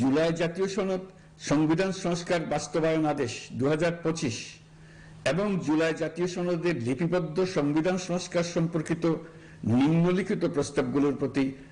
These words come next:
আপনার সম্মতি জ্ঞাপন করছেন? ক, নির্বাচনকালীন সময়ে তত্ত্বাবধায়ক সরকার, নির্বাচন কমিশন এবং অন্যান্য সাংবিধানিক প্রতিষ্ঠান, অন্যান্য সাংবিধানিক প্রতিষ্ঠান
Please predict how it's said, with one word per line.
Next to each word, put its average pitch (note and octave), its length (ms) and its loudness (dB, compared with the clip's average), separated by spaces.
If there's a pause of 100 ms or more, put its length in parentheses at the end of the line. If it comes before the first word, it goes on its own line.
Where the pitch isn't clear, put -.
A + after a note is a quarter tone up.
(200)
আপনার C#3+ 360 0
সম্মতি D3 360 2 (100)
জ্ঞাপন D3 320 2
করছেন? D3+ 320 0 (880)
ক, - 20 6 (1120)
নির্বাচনকালীন F3 760 2 (100)
সময়ে G3 280 0 (120)
তত্ত্বাবধায়ক F3 540 2 (100)
সরকার, E3+ 300 0 (720)
নির্বাচন E3 420 4 (100)
কমিশন F#3 380 0 (160)
এবং D#3+ 120 4 (100)
অন্যান্য D#3+ 360 4 (160)
সাংবিধানিক D#3 600 2
প্রতিষ্ঠান, D3+ 440 -2 (720)
অন্যান্য F3 360 4 (160)
সাংবিধানিক F3+ 560 2
প্রতিষ্ঠান F#3 480 -2